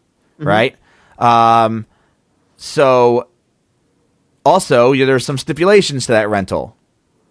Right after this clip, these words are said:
Speaker 2: And the stipulations are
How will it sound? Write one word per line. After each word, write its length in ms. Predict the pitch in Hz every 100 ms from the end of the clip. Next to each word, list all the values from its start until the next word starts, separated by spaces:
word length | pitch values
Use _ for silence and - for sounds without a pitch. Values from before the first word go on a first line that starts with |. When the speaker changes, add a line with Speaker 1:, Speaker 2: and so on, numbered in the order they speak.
| _ _ _ _ 131
Speaker 2:
And 480 | 139 135 135 131 - _ _ _ _ _ -
the 120 | 127
stipulations 720 | 185 160 160 190 208 165 143
are 460 | 120 123 120 151